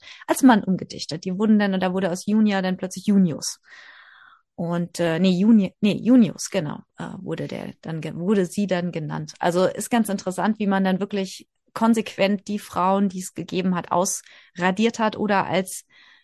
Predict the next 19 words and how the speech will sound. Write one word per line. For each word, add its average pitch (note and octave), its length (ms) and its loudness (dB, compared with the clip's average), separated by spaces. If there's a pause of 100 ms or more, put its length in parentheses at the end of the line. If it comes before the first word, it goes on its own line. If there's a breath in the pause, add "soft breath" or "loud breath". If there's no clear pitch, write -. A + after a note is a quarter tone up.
(140)
als, F3+ 380 -2
äh, E3 480 0 (180)
Ehefrauen G#3 800 2
von, G3 260 -2
also F#3+ 180 -2
die F#3 140 -4
Bischöfinnen A3 720 -2
und F#3 80 -2
Diakoninnen G#3 600 0
wurden G3+ 200 0
dann F#3+ 160 0
halt F#3+ 140 -2
einfach G3 280 -4
die - 180 -12
Ehefrauen G3+ 460 0
von F#3+ 180 -4
Bischöfen A#3 640 0
und G#3 220 0
Diakonen. C4 640 2